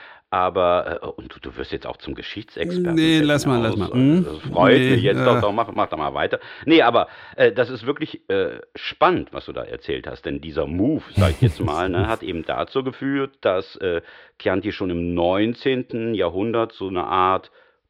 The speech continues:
Speaker 1: bewusst konzipierter Markenwein war in der
Speaker 2: Mhm.
Speaker 1: Kommunikation. Ja, also der, der war immer sehr
Speaker 2: Ja.
Speaker 1: ähnlich. Ja, u-, und das hat dann, äh, funktioniert.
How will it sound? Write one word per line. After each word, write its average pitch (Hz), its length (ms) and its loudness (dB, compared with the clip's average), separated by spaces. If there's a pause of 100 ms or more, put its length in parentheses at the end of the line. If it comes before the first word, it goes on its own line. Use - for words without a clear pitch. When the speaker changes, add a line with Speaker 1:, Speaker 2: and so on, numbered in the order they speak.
(100)
Speaker 1:
bewusst 101 720 -8 (280)
konzipierter 107 1000 -4 (340)
Markenwein 80 920 -2
war 62 420 -4
in 80 120 -8
der 71 100 -4
Speaker 2:
Mhm. - 60 2
Speaker 1:
Kommunikation. 107 840 0
Ja, 92 140 -4
also 120 180 0
der, 101 140 -2
der 85 260 -2
war 95 340 2 (120)
immer 117 320 0 (180)
sehr 95 420 0
Speaker 2:
Ja. 107 320 6
Speaker 1:
ähnlich. 123 460 -4 (300)
Ja, 110 320 -2 (340)
u-, - 60 -10
und 90 420 -10
das 85 180 -8
hat 90 160 -6
dann, 107 220 -2
äh, 120 300 -6
funktioniert. 147 560 -6